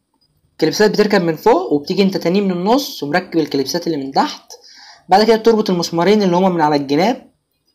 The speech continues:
عادي خالص مفيش اي مشاكل. زي ما قلت لكم تبداوا كده في الفحص زي ما قلت لكم واحده واحده، تبداوا تشوفوا هل في، آه، رواسب ولا حاجه.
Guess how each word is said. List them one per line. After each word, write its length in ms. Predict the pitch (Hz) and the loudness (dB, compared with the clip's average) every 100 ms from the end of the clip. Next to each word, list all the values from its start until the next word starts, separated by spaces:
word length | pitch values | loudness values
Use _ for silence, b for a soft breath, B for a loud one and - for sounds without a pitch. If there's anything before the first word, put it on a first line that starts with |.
| _ _ _ _ _ _ _ _ 139 | _ _ _ _ _ _ _ _ 2
عادي 180 | 185 | 2
خالص 280 | 190 190 190 | 4 2 0
مفيش 200 | 175 - | -2 -4
اي 160 | 147 175 | -4 -2
مشاكل. 400 | 151 - 98 - _ _ b b b b _ | -4 -6 -8 -14 _ _ b b b b _
زي 120 | - 214 | 0 4
ما 100 | 226 | 4
قلت 140 | 202 | 4
لكم 260 | 220 254 240 | 6 6 4
تبداوا 360 | 220 185 226 | 4 4 4
كده 200 | 233 233 | 6 4
في 60 | 208 | 4
الفحص 360 | 190 233 - | 2 0 2
زي 120 | 196 202 | 0 2
ما 80 | |
قلت 140 | 196 196 | 2 4
لكم 240 | 214 214 | 2 4
واحده 240 | 202 185 165 | 2 4 4
واحده، 200 | 147 135 | 2 -2
تبداوا 360 | 156 208 226 | 0 4 4
تشوفوا 360 | 196 190 180 170 | 4 4 4 2
هل 120 | 196 | 0
في، 360 | 196 220 220 196 | 2 2 2 4
آه، 680 | 165 160 160 156 151 143 143 | 4 6 4 4 0 0 2
رواسب 360 | 165 214 214 | 4 4 4
ولا 180 | 190 165 | 4 4
حاجه. 360 | 196 240 302 | 4 4 4